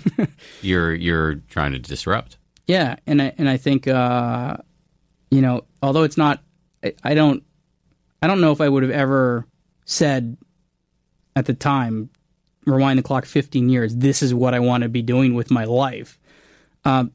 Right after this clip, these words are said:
Speaker 1: this just happened to be the hand I was dealt, and, and I, and I played the cards to the best of my ability. Um, and, and I think that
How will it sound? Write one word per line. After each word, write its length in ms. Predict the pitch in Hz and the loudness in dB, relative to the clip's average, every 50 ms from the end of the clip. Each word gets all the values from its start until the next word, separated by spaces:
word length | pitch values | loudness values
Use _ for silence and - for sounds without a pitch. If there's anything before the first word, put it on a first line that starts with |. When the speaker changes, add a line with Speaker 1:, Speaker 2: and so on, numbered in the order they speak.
| _ | _
Speaker 1:
this 200 | - 135 143 143 | -2 0 0 0
just 200 | 143 - 139 - - | 0 -2 -4 -2 -2
happened 280 | 147 135 135 - 131 | -2 -2 0 2 2
to 60 | 131 120 | 2 2
be 160 | 127 123 120 | 2 0 0
the 140 | 117 117 107 | 0 -2 0
hand 260 | 123 131 127 123 123 | 0 2 2 2 2
I 80 | 123 | 2
was 180 | 120 120 117 110 | 0 0 -2 0
dealt, 340 | 110 120 117 120 123 - - _ _ _ _ _ _ _ _ _ _ _ _ _ _ _ _ _ _ _ _ _ _ - | 0 0 0 0 -2 -4 -6 _ _ _ _ _ _ _ _ _ _ _ _ _ _ _ _ _ _ _ _ _ _ -2
and, 340 | 127 127 123 120 120 120 - - | 0 2 4 4 4 2 0 0
and 160 | - 131 123 120 | -2 0 0 0
I, 140 | 120 113 - - | 0 -2 -2 -2
and 120 | 147 131 | 0 0
I 100 | 120 120 | 0 -2
played 280 | 113 - 135 131 123 123 | -2 -2 0 0 0 0
the 80 | 127 123 | -2 -2
cards 340 | - 139 127 127 120 117 - | -2 -2 -2 -2 -2 -4 -6
to 120 | - - | -4 -2
the 80 | 127 120 | 0 0
best 260 | 117 123 120 - - 127 | 0 0 -2 -2 0 2
of 40 | 123 | 2
my 140 | 117 117 | 2 2
ability. 480 | 117 113 117 120 117 110 - - - - - - _ _ _ _ - | 2 0 2 2 0 0 -2 -8 -14 -16 -18 -20 _ _ _ _ -4
Um, 540 | 123 123 120 117 113 113 113 110 - - - | -2 0 0 0 0 0 -2 -2 -4 -4 -2
and, 400 | 127 120 113 113 110 - - - | 0 2 2 2 2 0 0 -2
and 280 | 214 143 120 117 117 123 | 0 2 2 2 2 2
I 80 | 120 | 0
think 180 | - 143 127 117 | 0 0 0 0
that 280 | 135 127 123 120 - | 0 0 0 -2 -4